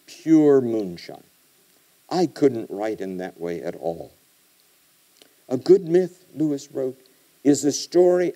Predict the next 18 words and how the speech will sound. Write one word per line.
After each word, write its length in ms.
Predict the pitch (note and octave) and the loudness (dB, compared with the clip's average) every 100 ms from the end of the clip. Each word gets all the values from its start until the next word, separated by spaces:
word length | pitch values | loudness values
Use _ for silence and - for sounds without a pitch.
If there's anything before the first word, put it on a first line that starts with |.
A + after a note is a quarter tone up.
| - | -4
out 240 | E3 G3 | 2 6
of 120 | F#3 D3+ | 6 6
which 300 | E3 D#3 - _ _ _ | 2 2 -6 _ _ _
ever-varying 1080 | E3 G3 G#3+ G3 D3 D#3+ D#3+ D#3+ D3+ C#3+ C3 | 0 4 6 4 4 0 2 2 0 -2 -2
meanings 640 | C#3 D3 D3 A#2+ G2+ - | 0 0 -2 -4 -8 -10
will 160 | F#2 A2+ | 0 0
grow 440 | E2+ F#2+ C3 D3 | 0 2 4 2
for 240 | C3+ - C3 | -2 0 -2
different 480 | D3+ C#3+ - C#3 B2+ | 0 -4 -2 -10 -10
readers 520 | B2 C#3+ C#3+ C#3+ B2 - _ _ _ | -6 -6 -6 -10 -12 -20 _ _ _
and 300 | A2 A#2 G#2 | -8 -6 -6
different 340 | A2 C3 C3+ - | -8 -10 -12 -14
ages. 560 | A#2 G#2+ - F2+ - _ _ _ _ _ _ _ _ _ _ | -14 -14 -18 -20 -20 _ _ _ _ _ _ _ _ _ _
Such 400 | - - F#3+ F#3+ | -6 2 2 2
a, 240 | - D#3+ - | -4 -4 -6
such 320 | - - F#3 E3 | -10 -4 -4 0
myth 320 | F3 F#3+ - | 0 0 -2
is 160 | D3 | -6